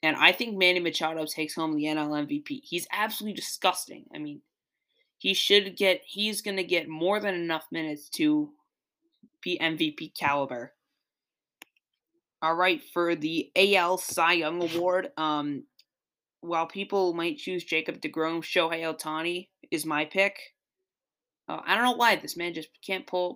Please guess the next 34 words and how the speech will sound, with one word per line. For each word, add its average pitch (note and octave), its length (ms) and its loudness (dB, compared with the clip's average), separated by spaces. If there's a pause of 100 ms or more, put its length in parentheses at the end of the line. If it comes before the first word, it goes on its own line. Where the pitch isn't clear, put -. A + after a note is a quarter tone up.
pull F3+ 160 2
off F3+ 320 0
an, D#3+ 440 -8 (520)
pull F3+ 160 2
off F3 220 -4
an E3 100 -6
A E3+ 140 -2
L E3 160 -8
Cy D#3+ 240 -4
Young. - 340 -8 (580)
But F3+ 120 10
I F#3 80 12
think G3+ 220 -4
he G#3+ 100 -4
does. F#3 280 6
Sh-, - 200 -2
I E3+ 100 8
think G#3 220 2
Shohei G3 360 4
Ohtani F#3 540 0
is D3 100 -2
just - 220 -8
gonna E3 220 -2
have E3+ 240 0
a D3+ 160 -2 (100)
good F#3+ 220 4
year. F#3 200 4
He's D#3 200 -2
gonna E3 180 2
have E3 180 2
to - 80 -12
carry E3+ 300 2
the F#3+ 100 2
load. F3 440 2